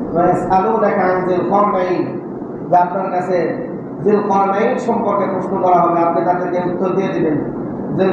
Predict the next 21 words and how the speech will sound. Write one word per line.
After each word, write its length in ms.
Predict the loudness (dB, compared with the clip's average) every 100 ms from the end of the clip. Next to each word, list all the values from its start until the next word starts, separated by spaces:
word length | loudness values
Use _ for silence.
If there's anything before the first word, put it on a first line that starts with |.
| 2
করনাইন 520 | 2 2 2 2 0
কে? 420 | 0 0 -2 -4 -6 -8 -8 -8 -8 -8
সূরা 240 | 2 2 4
কাহাফে 540 | 2 2 2 0 0
আল্লাহ 260 | 0 2 0
রাব্বুল 240 | 0 2
আলামিন 420 | 4 2 2 0 4
তার 160 | 4
ব্যাপারে 600 | 4 2 2 2 -2 -4 -6 -8 -4
বর্ণনা 360 | 2 4 4 2
দিয়েছেন। 380 | 0 0 -2 -2 -6 -6 -8 -8 -8 -6 -6 -6 -8 -8 -6 -2
তো 60 | 2
তাদেরকে 420 | 4 4 2 2 4
বলুন 640 | 4 6 4 0 -4 -2
যে 220 | 0 2 2
জুলকারনাইন 680 | 2 4 2 4 4 4 2
সম্পর্কে 640 | 2 0 2 2 2 2
আমি 280 | 4 2 0
কিছু 480 | 0 2 2 4 4
তাদেরকে 340 | 2 2 2
বলতেছি। 520 | 2 2 0 -4 -4